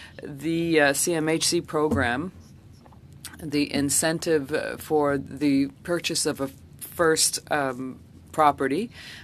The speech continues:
I used that a few years back myself, uh, and in fact, a couple of decades back. But with the rising costs of, um, loan borrowing, have you seen an increase in the use of that program, or has there been a decrease, or is it stable? So how is that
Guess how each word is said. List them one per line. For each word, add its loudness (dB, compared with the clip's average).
I 4
used 2
that 6
a 0
few -2
years 0
back 2
myself, 0
uh, -2
and -8
in -6
fact, -2
a -18
couple 0
of -4
decades 4
back. 2
But 6
with 4
the 2
rising 6
costs 2
of, 0
um, -2
loan -2
borrowing, 4
have -4
you 2
seen 0
an 2
increase 0
in -2
the 0
use 0
of -2
that 2
program, -2
or 0
has -4
there 0
been 0
a 0
decrease, 0
or 0
is 0
it -2
stable? -4
So -6
how -2
is -6
that -2